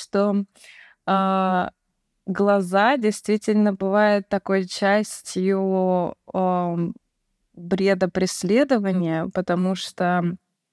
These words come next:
очень часто при расстройстве ш-, ну, при шизофрении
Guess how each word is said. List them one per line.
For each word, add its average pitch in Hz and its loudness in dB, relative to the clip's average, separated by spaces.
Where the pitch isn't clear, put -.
очень 208 2
часто 196 0
при 196 0
расстройстве 196 -4
ш-, - -8
ну, 175 -2
при 196 -6
шизофрении 190 0